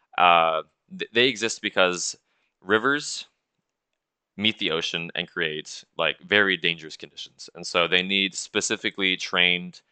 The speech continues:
and designed crews and boats to, to operate in these conditions. Forty-sevens are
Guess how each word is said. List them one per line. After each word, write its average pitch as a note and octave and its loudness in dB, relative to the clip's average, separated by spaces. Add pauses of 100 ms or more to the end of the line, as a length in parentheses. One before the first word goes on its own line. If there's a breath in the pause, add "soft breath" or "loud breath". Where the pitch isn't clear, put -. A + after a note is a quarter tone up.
and F2 -8
designed E2+ -4
crews F#2+ -4
and E2+ -12
boats D#2 -6
to, D#2 -8 (180)
to E2 -4
operate E2 0
in D#2+ -10
these E2 -12
conditions. E2 -10 (420)
Forty-sevens G#2 -2
are D#2+ 0